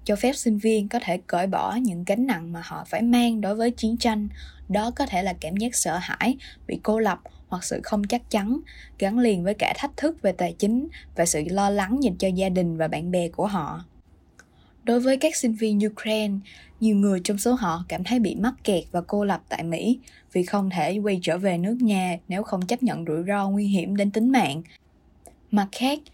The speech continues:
nhiều người bị cắt sự hỗ trợ tài chính từ gia đình vì gia đình không có việc làm, phải tị nạn ở quốc gia khác hay thậm chí là đang chiến đấu từng phút giây để bảo vệ cuộc sống của mình.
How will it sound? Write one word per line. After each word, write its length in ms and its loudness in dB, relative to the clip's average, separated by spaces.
nhiều 180 2
người 240 0
bị 140 -2
cắt 300 -4
sự 220 -2
hỗ 240 -6
trợ 120 -2
tài 180 -4
chính 320 0
từ 80 2
gia 180 2
đình 280 2
vì 120 2
gia 140 2
đình 260 0
không 220 -4
có 140 0
việc 220 2
làm, 320 -2
phải 160 4
tị 180 0
nạn 240 -2
ở 80 0
quốc 240 2
gia 140 4
khác 300 0
hay 200 2
thậm 220 -6
chí 220 2
là 120 2
đang 260 0
chiến 220 -2
đấu 300 2
từng 180 2
phút 260 -2
giây 280 4
để 200 -4
bảo 180 -2
vệ 200 0
cuộc 200 -4
sống 300 -2
của 120 -8
mình. 300 0